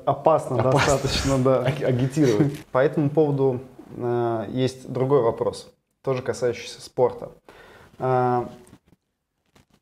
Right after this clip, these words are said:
Speaker 1: ультрадлинные дистанции, раз уж мы говорим про циклические виды спорта, как ты сказал, ультрадлинные дистанции в циклических видах спорта,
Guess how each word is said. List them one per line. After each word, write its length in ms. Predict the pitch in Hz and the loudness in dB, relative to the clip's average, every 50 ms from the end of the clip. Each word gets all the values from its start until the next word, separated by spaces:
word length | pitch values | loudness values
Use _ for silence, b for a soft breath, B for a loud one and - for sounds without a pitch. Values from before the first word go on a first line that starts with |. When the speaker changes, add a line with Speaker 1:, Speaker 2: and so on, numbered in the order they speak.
| - - - - - - _ _ _ _ - - - - _ _ _ - - | -20 -18 -18 -18 -18 -20 _ _ _ _ -20 -20 -20 -20 _ _ _ -4 0
Speaker 1:
ультрадлинные 1300 | 170 190 185 156 - - - 143 143 143 143 135 - - 127 117 127 147 165 160 151 139 131 123 123 117 | 2 2 2 2 0 -2 0 2 4 4 4 2 0 -4 -4 0 2 2 4 4 4 2 0 0 -2 -4
дистанции, 640 | 113 117 117 - - 151 143 135 117 - - 117 117 | -4 -6 -8 -6 -4 -2 -2 -2 -2 -4 -4 -2 0
раз 220 | 113 123 120 - - | 0 0 0 0 -4
уж 120 | - - | -10 -8
мы 140 | 135 131 123 | -6 -4 -4
говорим 420 | 110 120 120 123 127 131 123 107 101 | 0 2 2 2 2 2 -2 -4 -6
про 240 | - - 123 120 | -10 -10 -8 -8
циклические 760 | - - - - - 156 165 202 - - - - - 139 123 110 | -8 -8 -12 -10 -6 -4 -4 -4 -4 -6 -10 -8 -4 -4 -2 -2
виды 200 | 117 117 117 113 | -2 -2 -2 -4
спорта, 580 | - - - 139 123 101 - 113 92 - 120 - _ _ _ _ _ - | -6 -2 0 0 0 -2 -4 -8 -8 -10 -10 -14 _ _ _ _ _ -2
как 180 | - 120 - | -2 -2 -2
ты 100 | - 120 | -2 -8
сказал, 460 | - - - 123 117 120 120 - - - B B B B B B B | -6 -2 0 0 2 2 0 -2 -4 -8 B B B B B B B
ультрадлинные 680 | 147 165 160 160 143 131 131 131 156 170 160 139 123 120 | -2 0 0 0 0 0 0 2 0 2 2 2 0 0
дистанции 480 | 117 117 - - 147 143 127 - - 117 | -2 -4 -6 -4 -4 -4 -4 -4 -6 -10
в 100 | - - | -10 -10
циклических 680 | - - 123 - 151 147 147 - - - 123 117 - 123 | -10 -10 -6 -2 -2 -2 -2 -4 -6 -8 -10 -8 -6 -6
видах 260 | 123 113 113 - - | -6 -4 -6 -8 -10
спорта, 540 | - - - 123 117 113 - - 95 107 | -10 -4 -2 -2 -2 -2 -4 -10 -12 -12